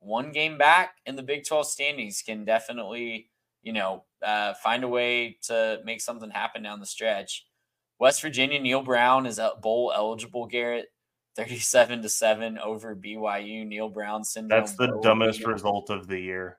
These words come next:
Speaker 2: West Virginia
Speaker 1: Mm-hmm.
Speaker 2: shouldn't be bowl eligible, but congrats. I mean, you know, I guess I'm happy for you.
Speaker 1: And they're gonna keep Neil Brown. They're gonna have to keep Neil
Speaker 2: They
Speaker 1: Brown and
Speaker 2: have
Speaker 1: find
Speaker 2: to.
Speaker 1: out what to do with him. Maybe
Speaker 2: That's
Speaker 1: he's
Speaker 2: the
Speaker 1: turned a
Speaker 2: funny
Speaker 1: corner.
Speaker 2: result.
Speaker 1: Maybe he's turned a corner, but, you know,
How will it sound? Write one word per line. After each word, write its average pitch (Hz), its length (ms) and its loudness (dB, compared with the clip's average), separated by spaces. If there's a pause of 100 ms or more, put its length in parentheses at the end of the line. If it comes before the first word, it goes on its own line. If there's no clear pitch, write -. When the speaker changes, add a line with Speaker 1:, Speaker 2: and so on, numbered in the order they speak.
(120)
Speaker 2:
West 110 240 2
Virginia 113 380 0
Speaker 1:
Mm-hmm. - 40 -4
Speaker 2:
shouldn't 107 320 -4
be 110 80 4
bowl 104 300 4
eligible, 98 460 -2
but 98 200 -8
congrats. 135 480 8
I 113 80 0
mean, 113 340 0 (120)
you 110 60 -2
know, 110 60 4
I 113 100 4
guess 117 180 0
I'm 120 80 0
happy 117 260 2
for 95 220 -6
you. 92 60 -8 (360)
Speaker 1:
And 110 160 -12
they're 123 180 -2
gonna 143 220 -8
keep - 420 -14
Neil 131 260 -8
Brown. 123 440 -10
They're 104 100 -8
gonna 120 160 -12
have 113 260 -6
to 104 100 -20
keep 110 320 -18
Neil 123 220 -8
Speaker 2:
They 120 120 -12
Speaker 1:
Brown 120 220 6
and 107 100 2
Speaker 2:
have 107 160 4
Speaker 1:
find 110 220 0
Speaker 2:
to. - 80 -
Speaker 1:
out 107 80 4
what 110 180 2
to 104 100 -12
do 110 140 -8
with 104 140 -6
him. 101 180 -14 (240)
Maybe - 120 6
Speaker 2:
That's 233 40 6
Speaker 1:
he's 277 160 2
Speaker 2:
the 127 120 0
Speaker 1:
turned 101 100 2
a 185 80 2
Speaker 2:
funny 123 320 6
Speaker 1:
corner. 101 80 -6
Speaker 2:
result. 92 400 -10 (600)
Speaker 1:
Maybe 185 220 0
he's 190 240 -2
turned 170 240 0
a 120 60 -6
corner, 104 340 -6 (160)
but, 101 320 0 (100)
you 104 120 -12
know, 98 80 -10